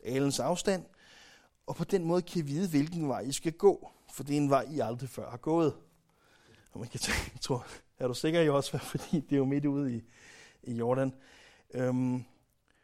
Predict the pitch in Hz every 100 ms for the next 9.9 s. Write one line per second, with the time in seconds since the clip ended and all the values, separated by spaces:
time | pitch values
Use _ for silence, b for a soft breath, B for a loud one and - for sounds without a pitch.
0 | b b b _ _ 139 143 143 175 170
1 | - - - 156 160 - - 131 123 151
2 | 135 117 110 - _ - - 139 185 196
3 | 175 - 127 131 123 - 165 151 135 143
4 | 151 - - - _ _ _ _ _ _
5 | _ 131 139 131 127 147 139 147 147 -
6 | - 151 170 160 143 - 151 - _ _
7 | _ _ _ _ _ _ - 143 - 190
8 | 220 214 220 160 127 143 143 135 135 139
9 | 147 143 131 123 117 - 170 175 -